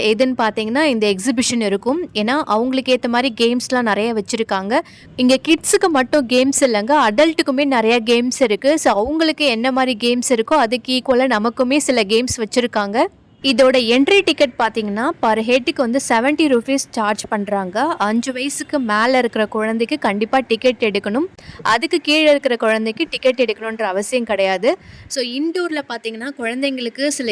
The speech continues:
கேம்ஸ் வச்சிருக்காங்க. அவுட்டோர்ல பார்த்தீங்கன்னா, சில கேம்ஸ்க்கு வந்து தனியா நம்ம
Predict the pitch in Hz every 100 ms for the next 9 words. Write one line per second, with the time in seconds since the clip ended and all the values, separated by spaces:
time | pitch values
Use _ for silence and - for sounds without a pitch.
0 | 185 214 240 - 208 233 220 208 190 254
1 | 349 226 233 285 320 302 269 262 226 214
2 | 214 214 294 285 226 202 233 269 285 -
3 | 226 214 339 - - - - 247 311 339
4 | 330 269